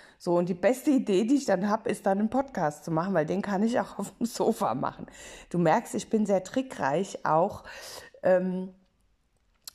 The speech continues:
im Ruhe halten, genau. Aber warum kann es so gut sein, nichts zu tun und warum ist Nichtstun manchmal besser, als eben in diesem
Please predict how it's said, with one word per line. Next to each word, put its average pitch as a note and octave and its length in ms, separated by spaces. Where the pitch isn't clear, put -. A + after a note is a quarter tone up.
im A#3 140
Ruhe - 420
halten, - 360
genau. F3+ 400
Aber G3 260
warum A#3 420
kann A3+ 280
es A3+ 180
so G3 160
gut D4+ 320
sein, G#3 340
nichts - 440
zu F3+ 220
tun B3 600
und F#3+ 160
warum G3 300
ist - 140
Nichtstun G#3 800
manchmal G3 460
besser, A3 440
als F#3+ 260
eben G3+ 280
in F#3+ 120
diesem F#3+ 360